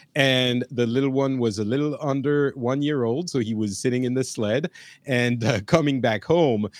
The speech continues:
I had, like, the tree on one shoulder and,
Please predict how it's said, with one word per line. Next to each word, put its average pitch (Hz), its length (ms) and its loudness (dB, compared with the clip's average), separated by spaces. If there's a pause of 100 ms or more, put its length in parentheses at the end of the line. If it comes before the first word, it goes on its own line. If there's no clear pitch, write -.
(120)
I 120 160 2
had, 123 300 2
like, 113 180 0
the 107 100 -2
tree 185 340 0
on 170 180 2
one 165 300 0
shoulder 165 640 2 (320)
and, 120 380 0